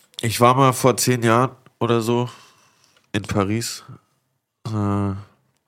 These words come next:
so klassischer Love-Trip mit meiner Ex-Freundin. Und dann sind wir da abends irgendwie rumgelaufen, haben schon eine Flasche Wein getrunken gehabt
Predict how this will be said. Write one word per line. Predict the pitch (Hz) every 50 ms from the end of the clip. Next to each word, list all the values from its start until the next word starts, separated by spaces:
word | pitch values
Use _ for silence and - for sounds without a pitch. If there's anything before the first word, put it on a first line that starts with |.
| _ _ _ _ _ _ _ -
so | - - 95
klassischer | - - - 98 95 - 107 98 - - 98
Love-Trip | 90 90 90 90 98 104 104 - - - - - - _ _ - _ - - _ - 101 98 98 - - - - 113 107 104 -
mit | 104 98 95
meiner | 98 98 92 92 85 62
Ex-Freundin. | 92 98 - - - - 104 101 101 107 110 110 - _ - - - - - - - - - - - _ _ _ _ _
Und | _ 98 95 92 87 87 82 - -
dann | 90 87 87 85 85 85 82 80 78 76 - - _ _ _ _ _ _ _ _ _ _ _ _ _ _ _ _ _ _ _ _ _ _
sind | - - - 87 85
wir | 85 82
da | 85 76
abends | 53 78 87 92 101 104 -
irgendwie | 90 90 87 85
rumgelaufen, | 82 - 92 92 - 113 104 104 104 101 101 - - 107 104 98 - - _ _ _ _ _ _ _ _ _ _ _ _ _ _ _ _ _ _ _ _ _ _ _ -
haben | 87 - - - 98 90 98 98
schon | 98 107 104 87
eine | 98
Flasche | 90 - 101 98 95 101 101 90
Wein | 98 101 110
getrunken | 113 110 - - 127 123 113 120 - 123 117
gehabt | 110 113 110 117 120 117 - -